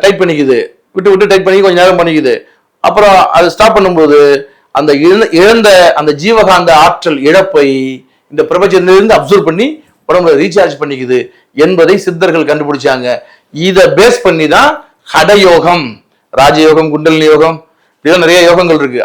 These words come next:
அதுல ஹடயோகம்னு ஒரு கடலையே உருவாக்குனாங்க இந்த குதப்பகுதியை டைட் பண்றதை வச்சு. சரியா? இந்த குதப்பகுதியை டைட் பண்றதுனால என்ன நடக்குதுன்னா, உச்சியிலிருந்து உள்ளங்கால் வரைக்கும் இருக்கக்கூடிய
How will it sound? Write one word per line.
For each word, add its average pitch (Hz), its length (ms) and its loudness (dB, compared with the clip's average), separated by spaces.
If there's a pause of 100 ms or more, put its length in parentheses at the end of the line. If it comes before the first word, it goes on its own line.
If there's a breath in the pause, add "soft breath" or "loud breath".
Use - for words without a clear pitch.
அதுல 135 180 0 (100)
ஹடயோகம்னு 214 640 2
ஒரு 180 160 -2
கடலையே 180 380 2 (100)
உருவாக்குனாங்க 127 540 -2 (340 soft breath)
இந்த 135 120 -2 (100)
குதப்பகுதியை 165 600 2
டைட் 139 200 -2
பண்றதை 127 280 -2
வச்சு. 120 220 -8 (840)
சரியா? 220 260 2 (440 loud breath)
இந்த 156 100 0 (100)
குதப்பகுதியை 208 580 0
டைட் 190 200 0
பண்றதுனால 165 420 2 (480)
என்ன 196 180 0
நடக்குதுன்னா, 156 440 0 (500 loud breath)
உச்சியிலிருந்து 220 520 0 (100)
உள்ளங்கால் 208 440 0
வரைக்கும் 190 340 0
இருக்கக்கூடிய 175 400 -2